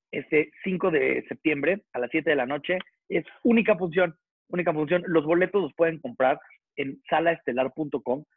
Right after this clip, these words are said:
o en las redes sociales de Regina Blandón, en las mías, en las de Yuri del Valle, en las de Miguel Zatarrita, en las de Magnífico Entertainment o en la de Sala Estelar. Ahí están todos los datos para que puedan comprar sus boletos. Cómprenlos con tiempo. Digo, no es que se van a quedar afuera, evidentemente, porque van a estar en su casa.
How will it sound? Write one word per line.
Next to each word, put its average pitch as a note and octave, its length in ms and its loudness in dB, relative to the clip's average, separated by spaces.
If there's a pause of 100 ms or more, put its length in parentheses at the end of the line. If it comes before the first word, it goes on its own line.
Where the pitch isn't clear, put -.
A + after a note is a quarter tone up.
(140)
o C3 300 0
en C#3 120 -2
las D3 100 0
redes E3+ 220 2
sociales D#3+ 260 0
de C#3 80 0
Regina D3+ 300 -2
Blandón, C#3 400 -2
en C3+ 80 -8
las A2+ 160 -14
mías, C#3+ 300 -2 (280)
en B2 100 -10
las B2+ 80 -4
de C3 80 -4
Yuri D3+ 120 6
del D#3+ 100 4
Valle, C#3+ 200 2
en C#3 60 -2
las B2 80 -4
de A#2+ 60 -6
Miguel C3+ 240 -4
Zatarrita, C#3 480 -2
en C#3 80 -4
las A#2 120 -6
de A#2 120 -6
Magnífico C3 540 -6
Entertainment C3 680 -6
o B2+ 120 -6
en A#2+ 60 -6
la B2 100 -2
de A#2 80 -6
Sala F3 220 0
Estelar. C#3 360 -4 (300)
Ahí C#3+ 120 0
están D3+ 280 -2
todos F#3+ 260 2
los C#3 140 -2
datos C3+ 320 -4 (220)
para B2 160 -4
que C3+ 100 -4
puedan E3 300 4
comprar C3+ 340 -4
sus C3+ 100 -10
boletos. B2+ 320 -2 (280)
Cómprenlos D#3+ 520 2 (200)
con B2+ 180 -6
tiempo. C3+ 320 -2
Digo, B2 220 -2
no C3 120 -4
es D3 120 -4
que - 80 -12
se - 80 -4
van A#2+ 160 0
a B2 80 -6
quedar A#2+ 220 0
afuera, B2 280 0
evidentemente, A#2+ 680 -4
porque B2 180 -4
van A#2 140 0
a A#2+ 40 -4
estar A2+ 180 -4
en A2+ 100 -8
su G#2+ 100 -12
casa. B2 320 -4